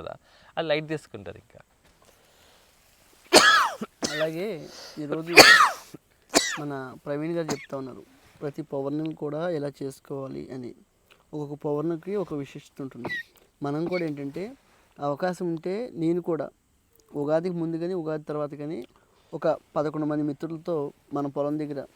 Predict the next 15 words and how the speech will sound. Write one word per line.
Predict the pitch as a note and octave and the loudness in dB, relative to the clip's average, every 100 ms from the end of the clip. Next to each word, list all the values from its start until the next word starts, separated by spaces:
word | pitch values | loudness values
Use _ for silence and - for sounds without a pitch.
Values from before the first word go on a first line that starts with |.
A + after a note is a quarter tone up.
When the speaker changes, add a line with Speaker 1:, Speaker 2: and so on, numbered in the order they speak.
| - - _ _ _ _ D3 | -20 -20 _ _ _ _ -8
Speaker 2:
ఏదైతే | C#3+ D3 D3+ | -4 -4 -2
ఉందో | D3 C#3 F3 C4 - _ - | -4 -4 -4 -8 -14 _ -10
అక్కడ | C#3+ - C#3+ - _ _ _ _ _ D3+ | -8 -4 -4 -4 _ _ _ _ _ -4
ఈయన | D3 | 0
ఏం | D3 D#3+ | 0 0
చెప్పారో, | E3 - D#3 G3 - | -4 -4 -6 -6 -10
దేశీ | G3 D3+ D3+ D#3+ D#3+ F3+ E3 | -14 -4 0 0 -2 -2 -2
ఆవు | D3+ | -2
పాలు, | D3 D3 D#3+ - - | -2 -4 -4 -8 -4
పాలంటే | D3 D3+ D#3+ E3 D#3+ D3+ E3 F#3+ A#3+ - | 2 4 4 4 0 -2 -4 -4 -6 -2
ఆవు | D#3 E3 | 2 2
పాలు | D#3+ F3 E3 | 4 4 4
మాత్రమే, | D#3 C#3+ - E3 D#3 - - - | 2 0 -2 -2 -2 -4 -8 -4
అవి | D#3 A3 | -2 -2
దేశవాళీ | F#3 E3 D#3 E3+ D#3+ | 0 0 2 0 0